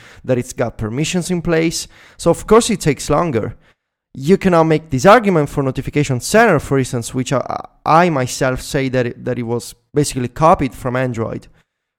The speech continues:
But, uh, but my reactionary comment was actually more about, you know, Google Fit, for instance, or trying to,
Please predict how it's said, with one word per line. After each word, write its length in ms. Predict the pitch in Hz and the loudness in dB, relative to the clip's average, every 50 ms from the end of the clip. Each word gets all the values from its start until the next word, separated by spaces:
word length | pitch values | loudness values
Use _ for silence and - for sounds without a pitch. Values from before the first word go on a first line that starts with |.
| _ - | _ -2
But, 240 | 143 147 143 - | -2 -2 0 0
uh, 280 | - 143 143 139 135 - - - | 0 0 2 0 0 -4 -10 -18
but 460 | 151 147 143 - - - - _ _ _ | -14 -8 -8 -8 -8 -8 -12 _ _ _
my 220 | 143 147 156 165 | -4 0 2 4
reactionary 680 | 170 180 180 185 190 226 - - - 233 214 208 185 151 | 4 4 4 4 4 4 2 0 0 0 2 2 2 0
comment 480 | - - 160 151 156 156 151 143 135 117 | 0 2 2 4 4 4 2 0 -2 -2
was 200 | 127 139 139 139 | -2 -2 0 0
actually 400 | 135 135 135 - - 151 143 139 | 0 -2 -2 -4 -4 -4 -4 -2
more 200 | 135 135 135 131 | 0 0 2 2
about, 440 | 123 123 123 120 117 - _ _ _ | 4 4 2 2 2 -2 _ _ _
you 140 | - 143 156 | -6 -2 0
know, 200 | 156 147 139 127 | 2 2 2 0
Google 340 | 120 113 147 135 123 123 117 | 0 0 0 2 2 0 -4
Fit, 440 | - - - 156 165 117 - - - | -4 -6 -4 -4 -4 -4 -6 -10 -16
for 180 | - - 147 143 | -8 -4 -2 0
instance, 480 | 143 135 - - 113 113 - - - - _ _ _ _ _ _ _ _ _ | 0 -2 -4 -8 -12 -10 -12 -12 -14 -14 _ _ _ _ _ _ _ _ _
or 160 | - 143 147 | 0 2 2
trying 580 | 143 - - - 175 165 156 156 165 170 170 165 | 2 0 0 2 4 4 6 6 4 2 0 -2
to, 420 | - - - 170 160 151 151 151 | -2 -2 2 2 4 4 4 4